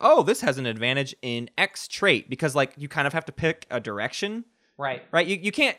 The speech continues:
Speaker 1: expect to have equally strong fleets going in both directions and be able to compete with both neighbors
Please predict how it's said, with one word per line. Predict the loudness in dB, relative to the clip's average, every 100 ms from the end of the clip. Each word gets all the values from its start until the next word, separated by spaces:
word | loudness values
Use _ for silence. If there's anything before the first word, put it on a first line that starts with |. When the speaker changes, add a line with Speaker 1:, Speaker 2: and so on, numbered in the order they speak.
| _
Speaker 1:
expect | -6 -4 -4 0 0 0 -10
to | -2 0 -2 -6 _ -2
have | -2 -2 -4
equally | -8 -4 -4 -4
strong | -6 -4 -2 -4
fleets | -4 -6 -6
going | -6 -6 -6
in | -6
both | -4 -4
directions | -6 -8 -8 -12 -10
and | -8
be | -6
able | -6 -10
to | -14
compete | -16 -10 -8
with | -8 -4
both | -4 -2
neighbors | -4 -4 -6